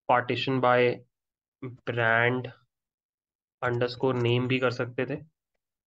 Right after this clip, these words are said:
अ, but answer आपको similar ही मिलता। अ, अब problem क्या हो रहा है कि अब Apple के अंदर तीन categories बन गई, budget और, अ, मिड रेंज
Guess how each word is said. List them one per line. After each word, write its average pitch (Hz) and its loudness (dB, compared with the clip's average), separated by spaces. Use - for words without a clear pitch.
अ, 147 6
but 160 2
answer 156 4
आपको 165 2
similar 143 4
ही 151 6
मिलता। 147 4
अ, 123 4
अब 131 -2
problem 143 4
क्या 151 6
हो 139 6
रहा 135 2
है 151 -2
कि 160 -6
अब 139 -4
Apple 135 2
के 160 2
अंदर 156 4
तीन 151 0
categories 123 -2
बन 113 -4
गई, 117 -4
budget 143 2
और, 123 4
अ, 123 -2
मिड 131 0
रेंज 135 2